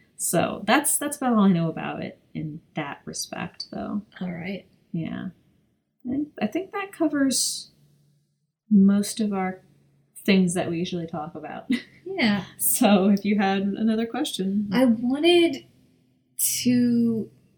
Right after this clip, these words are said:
Speaker 2: get your input or sort of brainstorm
Speaker 1: Hmm.
Speaker 2: what we think the ranking is for character popularity for this movie specifically.
Speaker 1: Ooh.
Speaker 2: Because I think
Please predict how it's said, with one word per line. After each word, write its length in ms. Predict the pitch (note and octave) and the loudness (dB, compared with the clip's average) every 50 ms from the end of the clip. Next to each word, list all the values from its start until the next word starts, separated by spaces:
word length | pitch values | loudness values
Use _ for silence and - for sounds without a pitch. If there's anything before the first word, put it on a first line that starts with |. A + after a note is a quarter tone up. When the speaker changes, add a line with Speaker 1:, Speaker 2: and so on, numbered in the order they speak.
| _ _ - | _ _ 4
Speaker 2:
get 160 | A3 A#3+ - | 6 6 6
your 160 | - A3+ A3+ | 6 2 0
input 540 | - - G#3 G#3 G#3 - - G#3+ F#3+ D#3+ - - _ - - _ _ _ _ - | 2 4 4 4 4 2 0 -2 -2 -2 -4 -8 _ -20 -20 _ _ _ _ -6
or 100 | F#3+ F#3+ | -4 -4
sort 240 | - - - F#3+ F3+ | -4 -2 0 0 0
of 100 | F3 - | 0 2
brainstorm 840 | G3 F#3+ F#3+ G3 G3 G3 G3 - G3 F#3+ F3+ F3 F3 F3 E3+ E3+ - - | 0 2 4 6 6 4 4 0 0 0 0 2 2 2 0 0 0 2
Speaker 1:
Hmm. 180 | C4+ F#4+ E4+ A3+ - | 2 2 2 0 0
Speaker 2:
what 200 | - G3+ G3+ - | 0 0 0 2
we 120 | G#3 G3 F#3+ | 2 0 -2
think 380 | - - - G3 F#3+ F#3+ F#3+ | -2 0 0 0 0 0 0
the 120 | - F#3 D#3+ | -2 -4 -4
ranking 440 | D#3+ D#3 D#3 E3+ E3+ - G3 G3 | -4 -2 -2 -2 2 4 4 4
is 280 | E3+ F#3 F#3 F3+ F3+ - | 4 2 0 -2 -2 -2
for 120 | - F3+ | -6 -8
character 460 | F#3 - - F3+ E3+ F3 F3 - F#3+ F#3 | -8 -6 -4 -4 -4 -4 -6 -8 -10 -10
popularity 840 | - - F#3 F3 - - D#3+ D#3+ D3+ D#3 E3+ F#3 A3 B3 C4+ C#4 - _ _ | -10 -12 -14 -12 -8 -6 -6 -4 -4 -4 -2 0 0 0 -2 -4 -10 _ _
for 120 | - G#3+ G3 | 0 2 2
this 240 | G3 G3+ - - | 2 2 2 4
movie 260 | G#3+ G3 G3 F#3+ G3 G3 | 4 4 4 2 -2 -6
specifically. 760 | - - F#3 - - F3+ - - - - A#3 A#3+ A#3+ - _ _ A3 | -6 -8 -8 -6 -6 -8 -10 -10 -8 -4 -2 -2 -2 -4 _ _ 2
Speaker 1:
Ooh. 360 | B3 C#4 G#3 E3 E3 F#3 G3+ - _ _ _ _ _ | 2 2 2 0 -2 -6 -10 -12 _ _ _ _ _
Speaker 2:
Because 240 | - G#3 A#3 A#3 A#3 | -4 0 0 0 0
I 120 | A#3 A3+ | -2 -4
think 560 | A3+ - C#4 C#4 C4+ C4+ - - - _ _ | -4 -4 -4 -4 -4 -6 -8 -12 -20 _ _